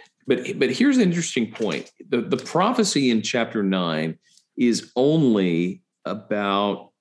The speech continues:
you know, five verses long. And the whole first part of this chapter is Daniel's prayer to God, confessing his sins, the sins of the nation, and asking God to bring his word to pass about returning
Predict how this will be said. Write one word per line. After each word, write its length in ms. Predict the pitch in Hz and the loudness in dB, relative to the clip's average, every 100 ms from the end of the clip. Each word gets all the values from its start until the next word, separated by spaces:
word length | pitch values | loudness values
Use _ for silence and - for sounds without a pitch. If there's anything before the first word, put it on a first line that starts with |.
| _ _ _ _ _ | _ _ _ _ _
you 80 | 113 | -10
know, 80 | 85 | -10
five 460 | - 117 120 117 | -2 2 2 2
verses 420 | 113 107 - 98 90 | 2 2 0 -4 -2
long. 440 | 85 69 50 50 _ _ _ - - - _ _ | -4 -6 -8 -16 _ _ _ -20 -20 -20 _ _
And 240 | 123 120 117 | 0 2 4
the 100 | 110 | 2
whole 480 | - - 165 196 196 | -2 0 2 4 2
first 360 | - 156 147 | 0 -2 0
part 140 | 139 127 | -2 0
of 40 | |
this 140 | 107 - | -2 -4
chapter 400 | 110 104 - 87 | -4 -4 -4 -2
is 160 | 92 | -2
Daniel's 480 | 92 101 104 95 - | -2 0 2 0 -2
prayer 720 | - - 104 90 71 67 73 _ - | -12 -4 0 2 0 -4 -8 _ -4
to 140 | 110 | -2
God, 540 | 95 90 76 69 67 - | 0 0 0 -2 -6 -8
confessing 560 | 95 90 104 107 107 | -8 -2 -2 0 -2
his 240 | 98 98 - | 0 -2 -2
sins, 460 | 98 95 95 95 - - _ | -2 0 0 -4 -10 -20 _
the 60 | - | -4
sins 240 | - 117 | 0 2
of 100 | 107 | 2
the 60 | 98 | 2
nation, 680 | 92 92 92 92 85 85 - _ - | 2 0 -2 -4 -4 -4 -8 _ -10
and 120 | 85 | -6
asking 460 | 92 117 - 113 101 | -4 -4 -2 0 2
God 280 | 95 95 95 | 2 0 0
to 100 | 85 | -4
bring 260 | 98 95 | -2 0
his 160 | 95 87 | 0 -2
word 220 | 90 85 | -2 -4
to 60 | - | -6
pass 640 | - 90 82 73 - - - _ _ 104 | -6 -4 -2 -4 -6 -10 -14 _ _ -4
about 480 | 95 104 110 - | -2 0 0 -2
returning 840 | 104 95 - 113 107 95 92 90 | -4 -4 -2 0 0 0 0 -4